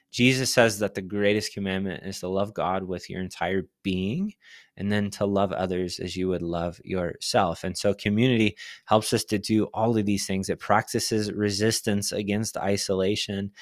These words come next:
It helps us to receive gifts from others, but to use our gifts. It help us to be, helps us to become more like Jesus. And then it helps us to find encouragement to live a life of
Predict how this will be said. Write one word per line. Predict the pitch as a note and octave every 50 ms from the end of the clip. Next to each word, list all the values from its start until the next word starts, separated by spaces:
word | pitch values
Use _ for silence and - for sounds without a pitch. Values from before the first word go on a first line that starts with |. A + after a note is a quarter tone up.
| - - - - -
It | G2 G2
helps | G#2+ A2 A2+ - -
us | - G#2+ G#2+ G#2 -
to | - - G2+
receive | G2 F#2+ - - A#2+ A#2+ A2+ A2
gifts | A2+ A2 A2 - -
from | - A2 G#2
others, | F#2+ F#2+ G#2 G#2 G#2 G2 -
but | - G2 -
to | - G2+
use | G2 G2+ A2 A#2 A#2 G2+ G#2+
our | - G#2 G#2 G#2
gifts. | F#2 F#2 F#2 F#2+ G2 - - - - - - - - - _
It | - G2+
help | A#2 A2+ A#2
us | A#2 A2 -
to | G#2
be, | G2+ A2 G#2+ - _
helps | A2 A2+ A#2+ A#2+ - -
us | A2+ -
to | - G#2+
become | G#2 - - G#2+ G#2
more | G#2 G#2 G#2 A2+ A#2 A2+
like | A2+ G#2+ G#2 F#2+ -
Jesus. | - A2 A2 G#2+ F#2+ F#2 E2+ F2 E2+ - - - - -
And | G#2 G#2 G#2
then | G#2 G#2 G2 - - - - _ _
it | - G2
helps | G2 A#2 A2+ - -
us | A2+ -
to | - A2
find | - - A2 G#2 G#2 G#2+ G2+
encouragement | G2+ G2+ G2 - - G#2+ G#2 G#2+ G#2 G2 F#2+ F#2 F#2 F2 - -
to | - G#2+
live | G#2+ G#2+ G#2+ G#2+ G#2+ A2 G#2+ G#2
a | F#2+ F#2+
life | G2 G2 F#2 F#2+ F#2+ - F#2
of | F2